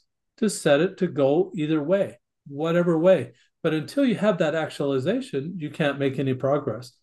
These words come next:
And I hope that answers the question. I really think that, that this is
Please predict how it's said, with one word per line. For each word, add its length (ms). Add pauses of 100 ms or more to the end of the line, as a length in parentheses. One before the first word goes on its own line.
(380)
And 80
I 40
hope 160
that 160
answers 380
the 80
question. 500
I 80
really 460
think 320
that, 220 (340)
that 240
this 240
is 240